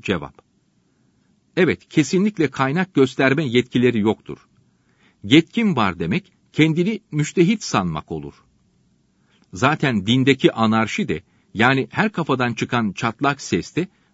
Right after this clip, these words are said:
bu yetkisizlikten kaynaklanmaktadır. İmam-ı Rabbani Hazretleri buyurdu ki,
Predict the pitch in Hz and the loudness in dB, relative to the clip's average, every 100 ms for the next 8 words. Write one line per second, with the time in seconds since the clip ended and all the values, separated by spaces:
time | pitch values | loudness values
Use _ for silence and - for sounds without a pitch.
0 | - 196 151 147 147 151 156 139 139 156 | -6 -4 2 2 2 -4 -2 -2 -2 -2
1 | 143 - 110 87 78 87 80 76 - 90 | -4 0 0 0 -4 -6 -6 -8 -8 -10
2 | 71 - _ _ _ _ _ _ _ _ | -12 -18 _ _ _ _ _ _ _ _
3 | _ _ _ _ _ 131 180 233 208 185 | _ _ _ _ _ 2 2 2 2 0
4 | 170 175 180 156 131 127 123 131 120 113 | 0 0 0 0 0 0 2 2 2 2
5 | 123 127 185 - | 2 2 -2 -4